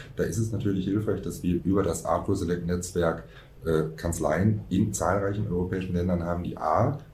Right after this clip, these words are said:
hier auf Deutsch angesprochen werden können, aber B, eben in dem jeweiligen nationalen Rechtssystem zu Hause sind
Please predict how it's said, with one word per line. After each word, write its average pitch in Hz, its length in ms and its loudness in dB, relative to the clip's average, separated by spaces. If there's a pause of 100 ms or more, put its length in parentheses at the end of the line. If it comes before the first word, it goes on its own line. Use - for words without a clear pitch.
(520)
hier 113 340 6 (300)
auf 87 180 0
Deutsch 85 260 2
angesprochen 120 480 0
werden 113 240 2
können, 113 240 -2
aber 90 240 0
B, 101 300 2
eben 101 280 -2
in 90 160 -2
dem 85 320 0
jeweiligen 92 480 0
nationalen 82 600 -2
Rechtssystem 101 600 -2
zu 87 160 -2
Hause 95 240 0
sind 95 320 -4